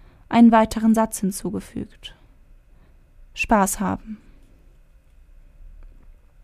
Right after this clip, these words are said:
In Vorbereitung für die Durchführung von Erics Vorhaben besuchen die beiden Jungen am dreiundzwanzigsten Januar neunzehnhundertneunundneunzig die Tanner Gun Show, eine Waffenmesse,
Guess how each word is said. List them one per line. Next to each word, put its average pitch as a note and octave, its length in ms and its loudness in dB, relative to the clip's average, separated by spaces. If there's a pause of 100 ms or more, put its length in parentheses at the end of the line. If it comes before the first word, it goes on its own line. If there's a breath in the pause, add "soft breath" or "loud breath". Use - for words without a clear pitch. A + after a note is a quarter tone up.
(400)
In B3+ 100 10
Vorbereitung A3 640 4
für - 100 -4
die G#3 80 0
Durchführung G#3 640 2
von G#3 180 0
Erics A3 320 0
Vorhaben A3 840 2
besuchen C4+ 340 4
die C4 80 6
beiden A#3+ 380 4
Jungen G#3+ 420 2
am A#3 140 4
dreiundzwanzigsten A3+ 920 0
Januar G#3+ 380 2
neunzehnhundertneunundneunzig G#3+ 1300 0 (440 loud breath)
die A#3 80 0
Tanner A3 360 4
Gun A3+ 240 4
Show, G3+ 440 -4 (580 soft breath)
eine A#3 200 6
Waffenmesse, G#3+ 800 0